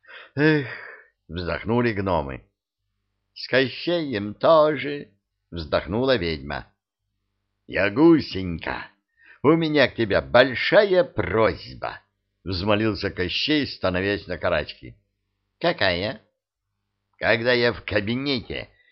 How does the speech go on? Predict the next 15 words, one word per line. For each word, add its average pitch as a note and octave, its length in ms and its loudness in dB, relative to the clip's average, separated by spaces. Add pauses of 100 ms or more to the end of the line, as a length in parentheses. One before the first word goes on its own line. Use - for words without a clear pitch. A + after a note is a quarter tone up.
не C#3+ 180 6
экскрементируй, C#3+ 1160 -2
пожалуйста». D#2+ 920 0 (1080)
«Ты A3 200 6
что, F#3 460 6
старый, F#2 840 0 (260)
против F#3+ 520 4
прогрессу? F#3+ 1200 4 (380)
Да C3 140 4
ты D#3 200 0
знаешь D#3 600 0
хоть, E3 260 0
что - 340 -2
я D3 300 4
изобрела?» A2+ 680 0